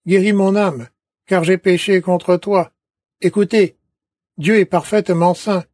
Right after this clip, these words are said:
Il est trois fois saint. Saint, saint, saint. Ses yeux sont trop purs pour voir le mal. Il ne peut pas regarder l'iniquité. Il ne tolère pas le péché. Il le méprise.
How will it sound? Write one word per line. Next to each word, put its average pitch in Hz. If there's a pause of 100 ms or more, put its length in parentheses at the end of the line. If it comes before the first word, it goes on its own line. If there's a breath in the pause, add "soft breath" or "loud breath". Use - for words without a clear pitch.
(440)
Il 196
est 185
trois 214
fois 175
saint. 131 (400)
Saint, 202 (260)
saint, 196 (180)
saint. - (580)
Ses 175
yeux 226
sont 180
trop 170
purs 175
pour 165
voir 170
le 170
mal. 156 (500)
Il 196
ne 185
peut 165
pas 208
regarder 170
l'iniquité. 170 (560)
Il 190
ne 196
tolère 190
pas 214
le 175
péché. 143 (420)
Il 196
le 196
méprise. 180